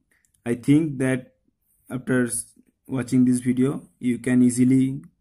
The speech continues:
identify that which molecule will give you, whi-, which molecule is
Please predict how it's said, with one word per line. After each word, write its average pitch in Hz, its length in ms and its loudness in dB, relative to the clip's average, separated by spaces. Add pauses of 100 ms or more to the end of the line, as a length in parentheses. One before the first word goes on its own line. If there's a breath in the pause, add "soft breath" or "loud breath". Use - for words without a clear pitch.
(320)
identify 123 600 0 (180)
that 120 220 -6
which 123 180 4
molecule 123 420 0
will 123 240 2
give 120 220 -2 (640 soft breath)
you, 123 500 2
whi-, 123 240 2
which 135 160 2
molecule 127 440 2
is 127 260 -4